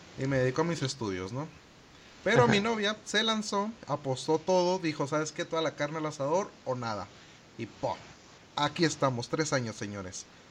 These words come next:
Speaker 1: Muchachas,
Speaker 2: Qué bueno.
Speaker 1: muchachos, aviéntense, anímense. Si
Speaker 2: La
Speaker 1: lo,
Speaker 2: neta.
Speaker 1: si los rechazan, pues, los rechazaron, pero si los aceptan, mm.
Speaker 2: De eso se llevan bastantes experiencias.
Speaker 1: Delicious.
Speaker 2: Yo digo,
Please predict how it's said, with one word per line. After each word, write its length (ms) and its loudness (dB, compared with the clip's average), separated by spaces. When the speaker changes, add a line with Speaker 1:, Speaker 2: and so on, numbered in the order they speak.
Speaker 1:
Muchachas, 600 2
Speaker 2:
Qué 40 4
bueno. 220 6
Speaker 1:
muchachos, 720 -2
aviéntense, 680 -6
anímense. 600 -2
Si 80 6
Speaker 2:
La 100 12
Speaker 1:
lo, 80 10
Speaker 2:
neta. 180 4
Speaker 1:
si 200 -4
los 140 2
rechazan, 540 6
pues, 300 -14
los 180 -2
rechazaron, 560 2
pero 340 2
si 120 -6
los 120 -2
aceptan, 460 -2
mm. 360 -4
Speaker 2:
De 160 6
eso 260 4
se 160 8
llevan 260 10
bastantes 480 6
experiencias. 720 2
Speaker 1:
Delicious. 480 -2
Speaker 2:
Yo 100 12
digo, 320 10